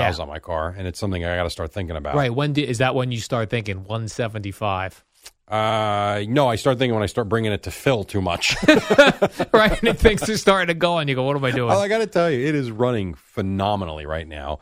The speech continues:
Speaker 1: But I do think about it because I think once I hit the two hundred thousand mark, which will be sometime later this year, I really gotta contemplate it.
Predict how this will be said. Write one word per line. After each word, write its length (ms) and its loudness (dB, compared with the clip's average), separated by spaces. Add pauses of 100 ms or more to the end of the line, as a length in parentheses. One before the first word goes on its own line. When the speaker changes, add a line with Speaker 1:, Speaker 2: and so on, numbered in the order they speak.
(260)
Speaker 1:
But 120 6
I 80 2
do 180 0
think 260 0
about 320 -2
it 120 -8
because 260 -4
I 100 2
think 260 -2
once 220 2
I 120 2
hit 100 0
the 80 -10
two 240 -2
hundred 300 -2 (220)
thousand 380 -2
mark, 300 -4
which 140 -12
will 80 -8
be 400 -8 (240)
sometime 920 -6 (200)
later 340 -2
this 240 -4
year, 320 -2 (380)
I 80 -6
really 320 0
gotta 200 -4
contemplate 560 -2
it. 160 -2